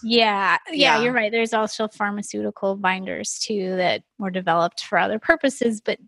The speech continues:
Speaker 1: do in fact bind toxins. So that's sort of the last step, is if you're, if you're supporting detox and you're mobilizing toxins,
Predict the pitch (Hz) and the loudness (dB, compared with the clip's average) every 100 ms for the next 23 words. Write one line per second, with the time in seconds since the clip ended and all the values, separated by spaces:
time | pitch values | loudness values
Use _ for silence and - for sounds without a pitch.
0 | _ - 208 190 190 - 185 - - 196 | _ -6 -4 -2 -2 0 0 0 -8 -6
1 | 185 190 - 185 180 - 196 202 - 202 | -4 -6 -2 -2 -2 -6 -8 -6 -2 0
2 | 190 - - - - - 285 311 - 311 | 2 -2 -10 -16 -16 2 4 4 2 2
3 | 269 240 214 208 214 190 - - 247 226 | 4 2 2 4 2 0 -2 2 2 0
4 | 220 214 208 - 202 196 196 - - _ | -4 -4 -8 -6 -4 -4 -4 -8 -20 _
5 | _ 233 - 220 202 202 - 226 294 285 | _ -12 -8 -4 -4 -4 -6 0 2 4
6 | 262 247 247 247 240 233 - 214 196 196 | 4 2 0 2 2 2 -2 -6 -4 0
7 | 220 247 247 240 226 226 214 214 190 - | 2 2 2 2 0 -4 -2 0 0 -4
8 | 208 202 202 | -4 -4 -6